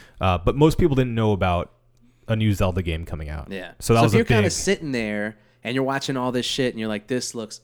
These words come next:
Speaker 2: this is gonna be amazing." And then, like, one more thing, and it's
Speaker 1: Mm-hmm.
Speaker 2: fucking Zelda. I can only imagine people just wetting
Speaker 1: Oh, yeah.
Speaker 2: themselves
Speaker 1: Oh,
Speaker 2: over
Speaker 1: yeah.
Speaker 2: that. That'd be, that's, yeah.
Speaker 1: Uh, moving on with, uh, more Nintendo,
Speaker 2: Mm-hmm.
Speaker 1: we have Super Smash Bros.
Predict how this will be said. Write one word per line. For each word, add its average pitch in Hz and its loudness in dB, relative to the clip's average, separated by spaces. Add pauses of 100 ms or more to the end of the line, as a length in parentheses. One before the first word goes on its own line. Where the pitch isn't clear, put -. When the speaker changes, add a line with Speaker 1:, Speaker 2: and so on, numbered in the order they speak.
Speaker 2:
this 113 -12
is 110 -12
gonna 107 -10
be 101 -10
amazing." 104 -10 (320)
And 104 -16
then, 107 -8
like, 101 -6 (300)
one 123 -10
more 151 2
thing, 98 -6 (340)
and 98 -10
it's 139 -2
Speaker 1:
Mm-hmm. 139 -2
Speaker 2:
fucking 110 -6
Zelda. 113 0 (400)
I 113 -2
can 131 -2
only 120 -2
imagine 110 -6
people 107 -6
just 101 -12
wetting 104 0
Speaker 1:
Oh, 101 4
yeah. 85 -2
Speaker 2:
themselves 78 -6
Speaker 1:
Oh, 95 -8
Speaker 2:
over 92 -4
Speaker 1:
yeah. 78 -6
Speaker 2:
that. 85 -12 (340)
That'd 104 -16
be, 98 -18 (120)
that's, - -18
yeah. 90 -18 (720)
Speaker 1:
Uh, 98 -2
moving 127 2
on 127 0
with, - -2
uh, 98 2
more 98 0
Nintendo, 87 -2
Speaker 2:
Mm-hmm. - -20 (280)
Speaker 1:
we 101 -6
have 87 -4
Super 151 0
Smash 127 0
Bros. 104 -2